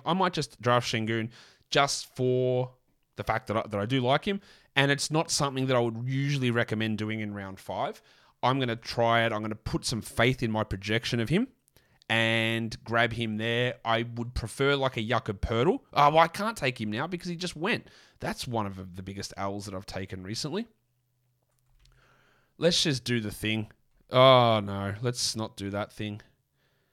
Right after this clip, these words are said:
Um, duh, duh, duh, time is running down. I'm gonna take Jalen Green. Get some scoring boost onto my team.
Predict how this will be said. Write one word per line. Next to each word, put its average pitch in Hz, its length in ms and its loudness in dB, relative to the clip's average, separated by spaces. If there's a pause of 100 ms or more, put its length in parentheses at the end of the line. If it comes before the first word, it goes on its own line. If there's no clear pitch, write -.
(680)
Um, 127 720 2 (460)
duh, 117 100 -4
duh, 117 120 -4
duh, 120 220 -2
time 120 340 -2
is 123 140 -4
running 113 360 -2
down. 101 280 -4
I'm 175 120 0
gonna 269 160 -6
take 127 260 -2
Jalen 110 300 0
Green. 101 340 -4 (4000)
Get - 220 -10
some 107 180 -6
scoring 107 580 -2
boost 98 340 -6
onto 101 240 -8
my 101 120 -4
team. 92 360 -8